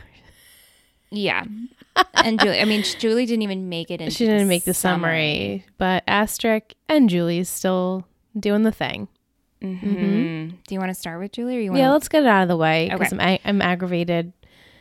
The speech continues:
Speaker 1: <sighs> Okay,
Speaker 2: Yeah.
Speaker 1: well, Julie's, she's at college, and as we saw last week, Derek's like, "What happened didn't happen. You good, we good."
Speaker 2: Yeah, like, you could still tell it wasn't, and I marinated 'cause last week I was like, he,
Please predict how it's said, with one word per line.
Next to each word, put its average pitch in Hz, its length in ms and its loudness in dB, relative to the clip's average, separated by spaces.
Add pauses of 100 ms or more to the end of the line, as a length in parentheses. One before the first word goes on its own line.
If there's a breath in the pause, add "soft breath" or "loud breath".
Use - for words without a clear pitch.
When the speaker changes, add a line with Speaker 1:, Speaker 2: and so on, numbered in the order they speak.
(120 loud breath)
Speaker 1:
<sighs> - 420 -10
Okay, 226 140 -2
Speaker 2:
Yeah. 170 120 2
Speaker 1:
well, - 160 2
Julie's, 247 580 -2 (120)
she's 220 220 -6
at 214 160 0
college, 165 680 -4
and 180 440 -10 (400)
as 202 180 -10
we 233 40 -6
saw 214 180 -6
last 185 300 -4
week, 175 260 -8
Derek's 170 420 -12
like, 170 280 -10
"What 185 120 -14
happened 190 600 -8
didn't 175 220 -10
happen. 175 840 -10
You 180 160 -12
good, 160 220 -8
we 160 100 -10
good." - 320 -6 (580 soft breath)
Speaker 2:
Yeah, 196 380 0
like, - 260 -2
you 311 80 -4
could 381 160 -4
still 330 340 0
tell 247 580 2 (280)
it 269 140 0
wasn't, 339 460 0
and 233 120 0
I 226 60 2
marinated 208 600 2
'cause 190 160 -4
last 180 280 0
week 185 160 -2
I 170 80 -2
was 170 80 -4
like, 190 140 -4
he, 403 200 4